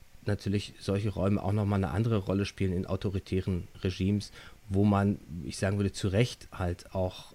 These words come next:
an der Regierung harte Kritik äußert. Und das kann man auch in Deutschland sagen, dass das natürlich wichtig ist, auch eben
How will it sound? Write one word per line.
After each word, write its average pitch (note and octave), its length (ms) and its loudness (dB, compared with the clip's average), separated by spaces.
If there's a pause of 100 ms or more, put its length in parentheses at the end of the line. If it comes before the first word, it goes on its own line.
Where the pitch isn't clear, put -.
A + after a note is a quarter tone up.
an G2 340 0 (380)
der F#2+ 100 -2
Regierung G2 500 -2 (280)
harte G#2+ 320 -2
Kritik - 400 -8
äußert. A#2 340 -2
Und A2+ 140 -6
das A#2 160 -2
kann B2 140 2
man A#2 140 2
auch A#2+ 120 0
in G#2 80 0
Deutschland C3+ 560 0
sagen, C3 280 -2
dass A#2 140 -2
das - 180 -6
natürlich G#2 360 -4
wichtig C#3+ 340 -6
ist, C#3 320 -4
auch F#2+ 160 -2 (240)
eben F#2+ 320 -4